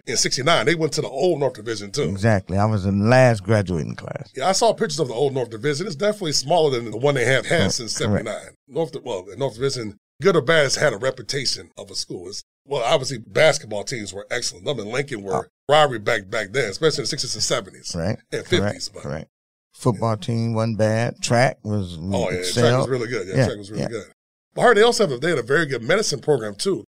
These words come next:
Speaker 1: I don't know if it came, I think after you left there.
Speaker 2: That came after I left.
Speaker 1: Yeah.
Speaker 2: A dental school.
Speaker 1: Yeah, that dental
Speaker 2: It was
Speaker 1: school was
Speaker 2: supposed
Speaker 1: top notch in the state, I think. I don't know about now, but it was back then.
Speaker 2: Right.
Speaker 1: And that area's changed a lot, too, obviously, since you went to North Division.
Speaker 2: Oh, yeah.
Speaker 1: From what it was now.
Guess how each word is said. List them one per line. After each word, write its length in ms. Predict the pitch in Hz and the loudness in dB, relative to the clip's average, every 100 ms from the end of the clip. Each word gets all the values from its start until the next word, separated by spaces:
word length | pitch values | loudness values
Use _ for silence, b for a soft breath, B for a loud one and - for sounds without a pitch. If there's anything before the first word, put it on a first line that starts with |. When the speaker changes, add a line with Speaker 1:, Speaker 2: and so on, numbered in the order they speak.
| _ | _
Speaker 1:
I 60 | 208 | -2
don't 120 | 202 | -2
know 40 | 151 | -4
if 40 | |
it 40 | 147 | -6
came, 160 | 165 151 | -4 -4
I 60 | |
think 180 | - 127 | -6 -6
after 240 | 131 160 165 | -2 -2 -2
you 100 | 147 | -2
left 240 | 160 170 | -2 -2
there. 100 | 180 170 | 0 0
Speaker 2:
That 140 | 131 | 2
came 260 | 139 120 120 | 2 4 4
after 240 | 117 90 | 2 0
I 60 | 90 | -2
left. 240 | 80 - | -4 -4
Speaker 1:
Yeah. 80 | 107 | -4
Speaker 2:
A 40 | |
dental 340 | - 170 160 95 | 2 4 4 2
school. 240 | - - 180 | -4 -8 -4
Speaker 1:
Yeah, 120 | 165 | -2
that 140 | 139 | -2
dental 120 | 131 202 | 0 0
Speaker 2:
It 20 | |
was 100 | 214 | 0
Speaker 1:
school 140 | 151 | 0
was 80 | 120 | 0
Speaker 2:
supposed 120 | 123 | 0
Speaker 1:
top 140 | 170 135 | -4 -4
notch 180 | 123 123 | -6 -6
in 60 | |
the 60 | 107 | -6
state, 220 | - 135 | -4 -4
I 60 | 110 | -4
think. 180 | 104 110 | -8 0
I 40 | |
don't 120 | 175 | 0
know 60 | 143 | 2
about 200 | 131 117 | 2 2
now, 160 | 147 | 2
but 120 | 110 107 | 0 -4
it 60 | |
was 240 | 120 156 90 | 0 -2 -2
back 220 | 98 90 | -8 -8
then. 180 | 107 - _ | -10 -12 _
Speaker 2:
Right. 140 | 101 - _ _ | -4 -4 _ _
Speaker 1:
And 140 | 127 190 | 0 2
that 140 | 151 | 2
area's 280 | 175 147 113 | 2 2 0
changed 240 | 156 127 | -2 -2
a 40 | 127 | -2
lot, 200 | 113 - | -4 -2
too, 180 | 165 | -2
obviously, 280 | 107 98 98 | -2 -6 -6
since 240 | - 107 131 | -6 -6 -8
you 60 | |
went 180 | 110 104 | -8 -10
to 60 | 98 | -10
North 200 | 98 90 | -10 -10
Division. 360 | 95 104 - - _ _ 117 | -8 -8 -8 -16 _ _ 4
Speaker 2:
Oh, 120 | 113 | 6
yeah. 200 | 76 - _ | 4 -2 _
Speaker 1:
From 140 | - 127 | -10 -4
what 120 | 127 | -2
it 60 | 117 | -2
was 180 | 107 | -2
now. 280 | 120 110 98 | -2 -4 -4